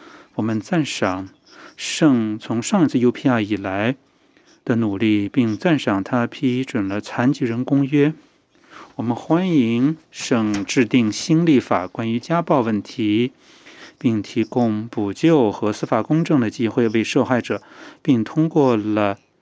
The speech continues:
儿童的法律和儿童照顾的法律来处理对于儿童的剥削、侵害和暴力等。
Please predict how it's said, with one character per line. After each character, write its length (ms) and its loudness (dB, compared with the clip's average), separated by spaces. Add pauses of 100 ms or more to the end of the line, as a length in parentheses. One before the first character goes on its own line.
(200)
儿 140 2
童 320 -2
的 80 2
法 380 -2
律 220 6
和 120 0
儿 200 4
童 360 0
照 240 4
顾 120 -4
的 80 -2
法 180 -2
律 160 -4
来 160 2
处 440 0
理 260 2 (480)
对 140 4
于 120 4
儿 180 0
童 220 -4
的 100 -2
剥 180 2
削、 300 4
侵 240 2
害 320 0
和 80 -4
暴 220 2
力 140 2
等。 260 -4